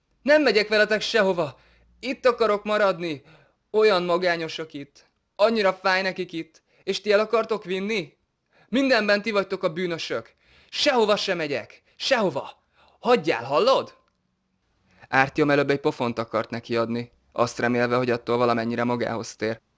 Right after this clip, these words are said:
de attól félt, hogy ebben a feldult állapotában az még visszatalálja adni. Ehelyett térdre ereszkedett a végzáró előtt, és nagy nehezen leküzdve a fejében tomboló zúgást, szeliden mondta,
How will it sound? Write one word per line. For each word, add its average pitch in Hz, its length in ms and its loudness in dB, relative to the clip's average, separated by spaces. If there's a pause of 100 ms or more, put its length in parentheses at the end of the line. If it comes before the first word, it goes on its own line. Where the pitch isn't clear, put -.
(160)
de 117 140 4
attól 123 320 2
félt, 151 260 0
hogy 135 120 -6
ebben 135 220 0
a 117 60 -2
feldult 120 460 -2
állapotában 113 800 -2 (160)
az 139 140 -4
még 160 140 0
visszatalálja 117 680 -2
adni. - 380 -6 (580)
Ehelyett 120 380 0
térdre 123 340 0
ereszkedett 127 580 -2
a 123 60 -2
végzáró 120 560 -2
előtt, 117 420 -6 (260)
és - 200 -6
nagy 165 180 2
nehezen 120 420 -2
leküzdve 117 420 -4
a 110 40 -4
fejében 120 560 -2
tomboló 107 420 -8
zúgást, 123 600 -4 (160)
szeliden 113 540 0
mondta, - 460 -10